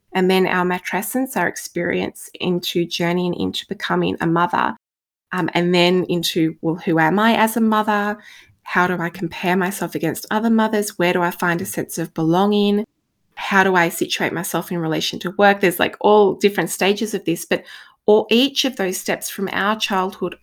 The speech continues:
upwards is impacted by the social context that we're living within. So it's really hard to actually separate, going back to your question, it's really hard to, to separate the individual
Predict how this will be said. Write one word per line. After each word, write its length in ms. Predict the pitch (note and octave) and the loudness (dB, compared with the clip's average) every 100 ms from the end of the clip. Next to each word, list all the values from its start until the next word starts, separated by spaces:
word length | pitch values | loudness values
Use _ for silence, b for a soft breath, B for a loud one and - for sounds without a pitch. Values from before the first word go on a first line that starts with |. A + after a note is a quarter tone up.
| - | -2
upwards 720 | A#3+ - - - - - - _ _ _ _ _ | -2 -4 -8 -6 -6 -10 -20 _ _ _ _ _
is 240 | G#3 G3+ - | 0 0 0
impacted 720 | G#3 C4 B3 A3 - F#3 - | 0 2 0 -4 -2 -6 -4
by 240 | E3+ F#3 F#3 | -4 -2 -2
the 80 | |
social 420 | F#3+ - E3 - F#3 | -4 -4 -4 -4 -6
context 600 | - E3+ - - - - | -8 -8 -8 -10 -8 -6
that 160 | - | -4
we're 100 | F3 | -2
living 380 | E3+ E3+ E3+ F3 | -2 -2 -2 -2
within. 360 | E3+ F3 E3+ F3 | -4 -2 -2 -2
So 300 | - F3 F#3 B B B | 2 2 2 B B B
it's 240 | G#3 - | -4 -2
really 280 | G#3 B3 C4 | 2 4 4
hard 360 | A#3 F#3+ G#3+ A3 | 2 2 2 2
to 140 | - | -2
actually 360 | F3 - - F3 | -6 -2 -2 -2
separate, 720 | - F3 F3 G3 F#3 F#3 - | -4 -6 -4 -2 0 0 -2
going 260 | - F3 F#3 | -4 -4 -4
back 300 | - - - | -6 -8 -8
to 160 | - | -4
your 80 | F3 | -4
question, 400 | E3+ A3 A#3 F#3+ | -4 -4 -2 -2
it's 160 | - - | -2 -2
really 160 | F#3 | -2
hard 280 | G3 A#3+ A#3+ | 0 -2 -2
to, 200 | - F3 | -2 -4
to 180 | - - | -4 -8
separate 560 | - E3+ - F#3 F3 - _ _ _ | -4 -4 -2 -2 -2 -4 _ _ _
the 180 | F#3+ - | 2 4
individual 800 | F#3 F3 - F3+ - F3 E3+ E3+ | 2 2 0 0 0 2 2 0